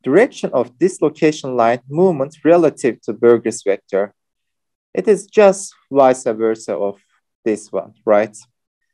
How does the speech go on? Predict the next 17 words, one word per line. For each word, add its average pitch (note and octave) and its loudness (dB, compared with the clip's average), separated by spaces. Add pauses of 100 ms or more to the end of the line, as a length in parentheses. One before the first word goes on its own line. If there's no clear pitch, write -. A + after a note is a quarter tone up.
(160)
So B2+ -6
it A#2+ -2
is G#2+ -6
parallel C3+ 2
for - -8
edge C#3 -2
dislocation C3 -6 (160)
and G2 -8 (2250)
perpendicular C3 0
for A2+ -2
slip, - -2 (760)
uh, A#2 -6
for G#2 -2
screw. F3 -2 (1800)
How - -8
can F3+ -4
we A2+ -2